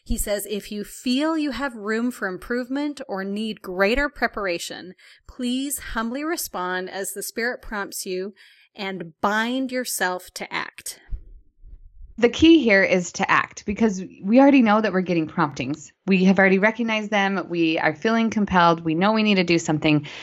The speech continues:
Speaker 2: but it is in the action. And, you know, we are pretty hard on, um, the children of Israel, right, and the forty years, but we do that all the time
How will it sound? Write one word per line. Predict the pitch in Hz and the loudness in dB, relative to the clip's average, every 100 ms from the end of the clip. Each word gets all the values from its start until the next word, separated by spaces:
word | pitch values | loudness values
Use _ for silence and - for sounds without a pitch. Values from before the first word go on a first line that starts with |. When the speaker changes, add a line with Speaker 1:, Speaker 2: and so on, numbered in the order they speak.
| - - - | -16 -14 2
Speaker 2:
but | 208 180 - - | 2 2 -4 2
it | 202 208 - - | 4 4 -2 0
is | 190 185 175 190 170 - - | 4 4 2 -4 -6 -4 2
in | 220 247 | 6 6
the | 226 - | 6 4
action. | 170 - - 170 151 143 - - - | 0 0 -4 -2 -2 -4 -14 -20 -4
And, | 233 247 233 - | 2 2 0 -4
you | 240 247 | 0 2
know, | |
we | 214 277 | 4 4
are | 269 | 4
pretty | - 285 285 | 2 0 0
hard | - 190 190 190 190 - | 2 4 4 2 -2 -4
on, | 175 170 175 175 175 - | -2 -2 -2 -8 -10 -8
um, | 196 180 151 - 170 - - _ | -2 0 -2 -6 -14 -18 -20 _
the | - 185 165 160 165 - | -2 0 4 2 0 -4
children | 208 190 196 | -4 0 0
of | 180 | 0
Israel, | 180 175 175 170 | 0 4 4 4
right, | 165 160 156 - | 4 4 2 -2
and | 165 | 0
the | 156 | 0
forty | - 208 196 190 175 - | 2 2 2 0 -4 -6
years, | 180 175 180 220 - - - - | 2 4 4 2 -4 -18 -20 -2
but | 254 247 - | 0 0 -2
we | 208 294 320 | 0 2 2
do | 208 262 | 0 0
that | 247 247 | 0 2
all | 214 208 190 | 2 2 2
the | 180 | -4
time | - 170 - - | -2 -4 -4 -14